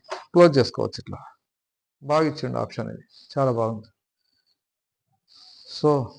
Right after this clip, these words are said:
ఇది ఫ్రెండ్స్, దీని కాస్ట్ వచ్చేసి మేము ఇరవై రెండు వేలకు తీసుకున్నాము. ఆ, బాగుంది,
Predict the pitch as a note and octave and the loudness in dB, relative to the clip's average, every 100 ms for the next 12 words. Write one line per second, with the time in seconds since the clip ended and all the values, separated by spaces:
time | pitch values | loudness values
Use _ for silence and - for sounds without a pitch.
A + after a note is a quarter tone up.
0 | _ _ _ _ _ _ C#3+ D#3+ C#3+ D3+ | _ _ _ _ _ _ -8 -6 -4 -2
1 | E3 - - _ _ _ _ - D3 C#3 | -4 -6 -20 _ _ _ _ -14 -4 0
2 | C#3+ C#3+ D3+ D#3 D3 E3+ D#3 D#3 C#3+ B2 | 0 0 0 0 2 0 0 -2 -2 -4
3 | - _ _ _ _ _ _ _ _ _ | -8 _ _ _ _ _ _ _ _ _
4 | _ - C#3 C#3 D3 D3 D3 C#3 C#3+ D3 | _ -10 -4 0 2 2 2 2 2 2
5 | C#3 - D3+ C#3 C3+ A#3 - _ _ _ | -2 -4 -2 0 0 -2 -6 _ _ _
6 | _ _ _ _ _ _ _ _ _ _ | _ _ _ _ _ _ _ _ _ _
7 | _ _ _ C#3 B2+ A#2 A2+ A2+ C3+ D3 | _ _ _ -14 -10 -10 -6 2 4 6
8 | B2 | 4